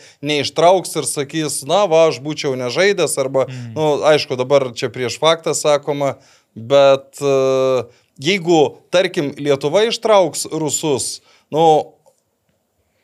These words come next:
Speaker 1: mes nepadarysim tiek, e, e, tokio ažiotažo, kaip padarytų, jeigu Anglija ištrauktų Rusiją. Ir aš šia-, šiaip dabar norėčiau, kad juos ištrauktų, bet, e, aš suprantu Ingvaro klausimą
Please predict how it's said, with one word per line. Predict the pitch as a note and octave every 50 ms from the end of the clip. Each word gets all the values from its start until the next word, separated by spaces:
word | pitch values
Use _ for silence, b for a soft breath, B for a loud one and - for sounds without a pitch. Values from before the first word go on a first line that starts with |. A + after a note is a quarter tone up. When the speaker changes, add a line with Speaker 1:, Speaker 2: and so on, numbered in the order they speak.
| _ _ _ -
Speaker 1:
mes | D#3 E3+ D#3+ D#3+
nepadarysim | F#3+ F#3 E3 F#3 F#3 F3+ G3 G3+ A3 G3+ D#3 - - C#3+ D3 C#3+ C#3+
tiek, | F3+ F3+ E3+ D#3+ D#3 D#3+ - -
e, | D#3 D3+ D3 C#3+ D3 D3 C#3+ C#3+ C#3 C3+ B2+ C3 _ _ _ _ _ _ _ _ _ _ _ _ _ _ _
e, | - B2 C3+ C#3 C#3 C#3 C#3 C3+ - - -
tokio | F3+ F#3 F#3 F3+ F#3 F3
ažiotažo, | D3+ B2+ C#3+ D3 C3+ F3 F3 F3 E3+ D#3 D#3+ C#3 -
kaip | E3+ D#3+ D#3
padarytų, | D#3 C#3+ C#3 D3 D#3 F3 D#3+ D#3+ - D3+ C#3 -
jeigu | C#3+ D#3 C#3+ C#3 D3 - -
Anglija | E3 E3+ E3 E3 C#3 B2 B2 A#2+ G#2+ G2
ištrauktų | - - B2+ B2+ A#2+ A#2 G#2+ - - A#2 B2
Rusiją. | C3+ A#2+ A2+ - - G2+ F2+ E2 D2+ D#2 b b b b b b
Ir | A2+ C#3
aš | G3 G3+
šia-, | - - A#3 F3+
šiaip | - - - F#3+ F3 D#3
dabar | E3+ E3 E3+ F#3 F3+
norėčiau, | E3+ D#3+ D#3+ G3+ A3 F3+ - D3 B2 G2+
kad | B2+ A#2 A#2
juos | A#2+ C3 B2 A#2 - -
ištrauktų, | - - - C#3 C#3 B2+ B2 G#2+ F#2 F2+ G2+ B B B B B -
bet, | C#3 C#3+ C#3+ C#3+ D3
e, | D3 C#3+ C#3+ B2+
aš | - D3 -
suprantu | - D#3 D3+ E3 F#3 F#3 - E3
Ingvaro | D#3 D#3+ E3+ D#3 D#3 C#3+ C#3+ B2+
klausimą | B2+ D3+ C3+ C3 C3+ C3 - - D#3 D#3+ E3 E3